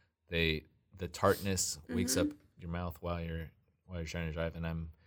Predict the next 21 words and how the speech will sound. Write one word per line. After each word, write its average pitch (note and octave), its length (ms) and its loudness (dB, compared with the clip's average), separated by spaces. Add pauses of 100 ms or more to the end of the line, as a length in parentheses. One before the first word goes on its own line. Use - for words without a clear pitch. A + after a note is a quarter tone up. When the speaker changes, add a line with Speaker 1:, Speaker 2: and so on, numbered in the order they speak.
(120)
Speaker 1:
if A2+ 100 -6
I'm A#2+ 140 4
driving G#2+ 640 4 (960)
on E2+ 120 -4
a D#2 40 -2
road F2+ 180 2
trip, E2+ 240 -8
then D#2 220 -6
it's D2+ 180 -8
usually F#2 260 -2
about E2 200 -2
a D#2 40 -6
twelve-hour D2+ 360 2
road D2 180 -2
trip - 300 -6
to, D2 260 -6 (120)
say, D#2 200 -8
my D2 120 -2
parents' D2 340 -6
house. E2 280 -6 (580)
And D#2 560 -4